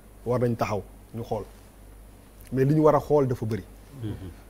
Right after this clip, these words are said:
Speaker 1: Li ñu war a xool dafa bëri parce que, euh, buñ gisee xale yi di, di am yenn comportement yi, dama naan man nan laa mën a jàngalee xale neuf mois. Jour bi muy dem, muy sànni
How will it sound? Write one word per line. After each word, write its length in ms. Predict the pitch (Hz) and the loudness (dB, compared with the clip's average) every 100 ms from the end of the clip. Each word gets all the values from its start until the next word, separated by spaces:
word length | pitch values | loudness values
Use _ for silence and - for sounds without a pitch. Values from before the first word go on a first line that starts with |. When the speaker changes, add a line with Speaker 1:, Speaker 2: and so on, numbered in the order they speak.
| - | -14
Speaker 1:
Li 60 | 104 | -6
ñu 40 | |
war 100 | 117 | -2
a 40 | 123 | 0
xool 180 | 131 120 | 2 2
dafa 140 | 120 | 2
bëri 220 | 120 135 | 0 0
parce 180 | 139 127 | 0 -2
que, 140 | - 127 - - - - - 107 | -2 -2 -4 -20 -20 -20 -16 -8
euh, 440 | 113 113 110 110 | -6 -4 -4 -6
buñ 240 | 117 143 147 | -2 0 0
gisee 280 | 147 151 135 | 2 4 4
xale 200 | 139 131 | 4 4
yi 180 | 123 120 | 4 2
di, 260 | 120 117 - - - | 2 0 -4 -18 -12
di 140 | 113 120 | -6 -4
am 160 | 120 | 0
yenn 160 | 123 123 | 0 0
comportement 460 | 117 117 113 - 110 | -2 -4 -4 -6 -6
yi, 60 | |
dama 160 | 107 131 | -2 2
naan 160 | 135 131 | 2 4
man 160 | 123 | 4
nan 120 | 135 | 4
laa 140 | 147 143 | 6 6
mën 160 | 143 | 6
a 40 | 135 | 4
jàngalee 380 | 135 127 120 113 | 4 4 4 2
xale 240 | 123 110 - - - - - - - | 2 -4 -4 -16 -20 -20 -20 -20 -4
neuf 240 | 147 165 - | 4 4 6
mois. 180 | 143 104 - - - 131 120 123 - - - - - - - | 2 2 -4 -20 -20 -16 -14 -16 -20 -20 -20 -20 -20 -16 0
Jour 200 | 139 151 | 4 6
bi 100 | 147 | 8
muy 160 | 170 | 6
dem, 160 | 151 123 - - - - - - - - - - - - | 8 6 2 -18 -20 -20 -20 -20 -20 -20 -20 -20 -20 -8
muy 200 | 127 139 | 0 2
sànni 340 | 131 135 123 | 4 2 2